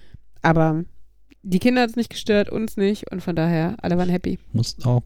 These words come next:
Speaker 2: ein bisschen zugeben, ich verstehe gar nicht, warum ihr die Kleidung zwischendrin gewechselt habt. Es war doch eigentlich zu erwarten, dass das zehn Minuten später
Speaker 1: Ja,
Speaker 2: wieder
Speaker 1: aber ich wollte halt auch nicht, dass sie die ganze Zeit in kalten, nassen Sachen, und ich hatte die Hoffnung, dass es halt nicht sofort wieder,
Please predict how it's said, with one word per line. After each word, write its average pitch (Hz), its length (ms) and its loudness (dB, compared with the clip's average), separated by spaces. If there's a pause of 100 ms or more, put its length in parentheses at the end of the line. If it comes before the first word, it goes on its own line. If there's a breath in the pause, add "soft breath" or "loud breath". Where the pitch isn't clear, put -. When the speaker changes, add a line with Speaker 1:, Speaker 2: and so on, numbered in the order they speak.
Speaker 2:
ein 123 120 0
bisschen 127 340 2
zugeben, 123 460 2
ich - 160 -2
verstehe 127 640 2
gar 117 180 4
nicht, 127 220 2
warum 117 240 4
ihr 110 60 2
die 113 100 2
Kleidung 110 360 2
zwischendrin 113 800 2 (140)
gewechselt 107 640 4
habt. 95 160 2
Es 101 100 -2
war 117 140 4
doch 123 100 4
eigentlich 123 220 4
zu - 160 0
erwarten, 117 680 4
dass 92 220 0
das 104 180 0
zehn 113 180 2
Minuten 104 300 4
später 107 400 4
Speaker 1:
Ja, 220 60 8
Speaker 2:
wieder 220 500 8
Speaker 1:
aber 226 220 4
ich 233 160 0
wollte 269 260 4
halt 240 120 4
auch 240 100 4
nicht, 254 180 2
dass 262 140 0
sie 240 80 -6
die - 80 -2
ganze 247 280 -2
Zeit 254 200 2
in 226 100 0
kalten, 247 480 0
nassen 233 460 -2
Sachen, 254 260 2
und 208 160 0
ich 214 80 -2
hatte 214 180 4
die 233 140 2
Hoffnung, 240 300 2
dass 240 160 2
es 247 160 0
halt - 180 0
nicht 254 300 0
sofort 190 400 2
wieder, 175 420 2